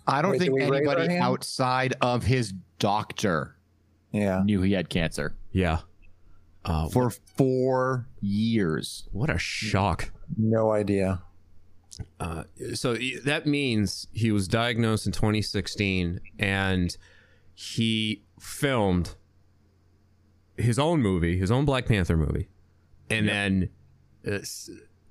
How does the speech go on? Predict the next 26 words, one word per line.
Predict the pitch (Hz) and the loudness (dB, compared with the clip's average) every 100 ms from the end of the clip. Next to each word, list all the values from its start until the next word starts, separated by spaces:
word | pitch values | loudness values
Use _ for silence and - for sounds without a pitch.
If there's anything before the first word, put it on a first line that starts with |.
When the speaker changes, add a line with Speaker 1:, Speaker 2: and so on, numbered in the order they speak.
| _ 113 | _ -2
Speaker 3:
not | 135 226 - | 0 0 -4
Civil, | - 165 135 | -4 0 0
I | 131 | 0
think | 139 135 | 0 0
Civil | 135 110 | 0 2
War | 101 | 2
came | 110 95 | 2 0
out, | 92 | 0
like, | 92 90 | 0 -2
right | 95 90 98 95 | 0 2 2 0
around | 95 87 | 0 0
the | |
time | 90 90 85 | 0 0 0
he | |
was | 82 | 0
diagnosed, | 85 78 85 85 | -2 -2 -4 -4
but | 87 | -4
he | 85 | -2
filmed | 101 92 | 0 2
Black | 110 131 | 0 2
Panther, | 113 98 92 | 0 2 0
he | 87 | -2
filmed | - 95 90 82 | 0 0 0 -2
Infinity | - 87 139 131 113 | -4 -2 0 2 2
War | 107 104 | 2 0
and | 101 95 | 0 -2